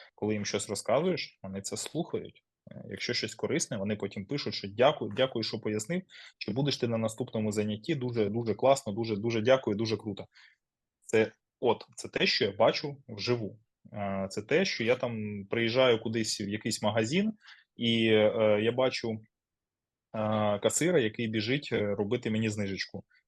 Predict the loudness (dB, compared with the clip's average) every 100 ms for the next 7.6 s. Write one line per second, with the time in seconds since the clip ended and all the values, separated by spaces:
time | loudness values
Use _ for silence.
0 | -6 -2 -2 -2 0 2 2 2 0 0
1 | 0 -2 -4 -6 -4 -2 0 -2 2 2
2 | 4 -2 -8 -18 -20 _ _ _ _ _
3 | _ _ _ _ _ -2 -2 -4 2 2
4 | 2 -2 -2 -4 -4 2 2 2 0 0
5 | -2 -12 -6 -6 2 0 6 4 4 -6
6 | 0 0 0 -6 -10 -8 -8 -4 -2 0
7 | 0 0 0 0 -4